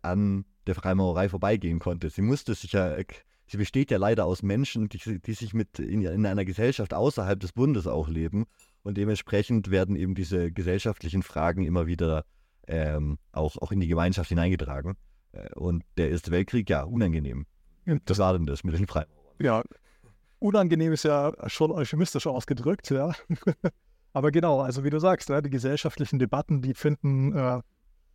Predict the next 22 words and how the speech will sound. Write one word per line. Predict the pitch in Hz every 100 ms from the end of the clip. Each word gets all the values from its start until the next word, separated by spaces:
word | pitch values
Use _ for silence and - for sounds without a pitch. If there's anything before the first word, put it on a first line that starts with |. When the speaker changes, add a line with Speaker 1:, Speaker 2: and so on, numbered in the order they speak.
| _ _
Speaker 2:
zwangsläufig | - 139 147 139 165 156 -
ihren | 135 135
Weg | 151 143
in |
die | 127
Logen | 120 127 160 165 165
und | 156 135
das, | 131 123 -
äh, | 139
einerseits, | 135 127 131 127 123 -
wie | 123
du | 120
sagst, | 123 117 127
weil | 117
die, | 120 117 113 135 127 -
die, | 110 107 107
äh, | 123 107 101
Brüder | 110 131 175 139
natürlich | 135 135 123
selbst | 123 123 -
in | 143 127
der, | 123 113